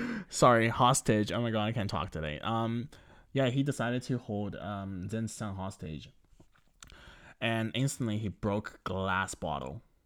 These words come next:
Speaker 2: So using the jagged glass bottle as a
Speaker 1: Okay.
Speaker 2: weapon to threaten the whole family, basically asking the whole family to tie every,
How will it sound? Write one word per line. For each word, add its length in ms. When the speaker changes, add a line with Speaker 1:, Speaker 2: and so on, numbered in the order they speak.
Speaker 2:
So 200
using 440
the 120
jagged 680
glass 340
bottle 480
as 160
a 40
Speaker 1:
Okay. 80
Speaker 2:
weapon 380
to 240
threaten 440
the 80
whole 180
family, 440
basically 440
asking 380
the 60
whole 160
family 380
to 120
tie 400
every, 320